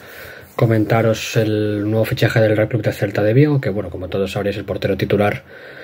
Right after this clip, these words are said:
eh, Marchesín, se lesionó de gravedad y quería un portero ahora mismo en calidad de libre o cedido, que sonaba que iba a subir Cristian Joe, el portero actual del Celta B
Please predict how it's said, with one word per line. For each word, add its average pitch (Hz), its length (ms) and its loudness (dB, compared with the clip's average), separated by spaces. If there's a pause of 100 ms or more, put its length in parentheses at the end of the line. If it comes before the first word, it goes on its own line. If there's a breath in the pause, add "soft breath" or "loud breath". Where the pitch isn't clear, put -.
(180 loud breath)
eh, 107 320 4
Marchesín, 104 400 0
se 107 100 -2
lesionó 101 340 0
de 101 80 2
gravedad 107 480 2 (320)
y 110 140 -6
quería 101 220 -2
un 98 120 -4
portero 101 340 -2
ahora 95 100 0
mismo 95 680 -2 (340)
en 98 120 -6
calidad 98 320 0
de 95 80 0
libre 107 360 2
o 95 120 -2
cedido, 117 420 0 (720 loud breath)
que 123 100 2
sonaba 117 640 4
que - 80 2
iba 117 100 4
a 113 40 0
subir 120 260 0
Cristian 113 380 -2
Joe, 113 140 2
el 107 80 -2
portero 104 300 -2
actual 101 300 0
del 101 180 0
Celta 104 320 0
B 110 220 2